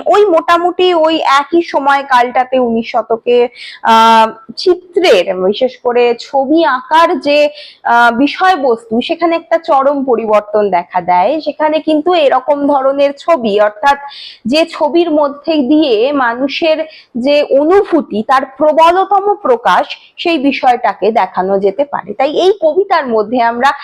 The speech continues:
সেই যে মুভমেন্ট তার বৈশিষ্ট্য যেমন পাই, সেরকম ভীষণভাবে ইমেজিজমের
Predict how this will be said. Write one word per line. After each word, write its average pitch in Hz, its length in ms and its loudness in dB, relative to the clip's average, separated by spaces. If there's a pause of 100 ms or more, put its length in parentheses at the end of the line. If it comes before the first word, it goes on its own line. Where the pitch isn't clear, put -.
(200)
সেই 330 320 -2 (300)
যে 320 340 0 (140)
মুভমেন্ট 247 680 0
তার 233 200 2
বৈশিষ্ট্য 254 600 -2
যেমন 269 320 0
পাই, 214 400 -2 (300)
সেরকম 330 600 2
ভীষণভাবে 262 800 0
ইমেজিজমের 269 960 0